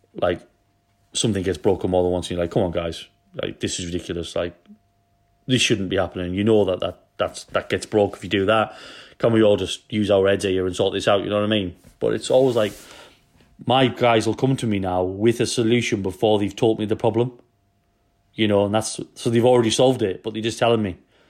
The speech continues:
They're like, "Okay, chef, um, the bread hasn't worked today,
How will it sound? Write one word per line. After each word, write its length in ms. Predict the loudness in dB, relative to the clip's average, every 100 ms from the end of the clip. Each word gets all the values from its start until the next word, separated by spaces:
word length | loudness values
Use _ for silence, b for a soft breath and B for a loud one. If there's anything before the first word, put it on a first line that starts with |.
| b b
They're 100 | 0
like, 180 | 2 2
"Okay, 240 | 0 2
chef, 320 | 2 0 -2 -2
um, 480 | 0 0 -4 -8 -12
the 100 | -4
bread 160 | 2 4
hasn't 260 | 2 -2
worked 280 | -2 -4 -6
today, 320 | -4 -4 -4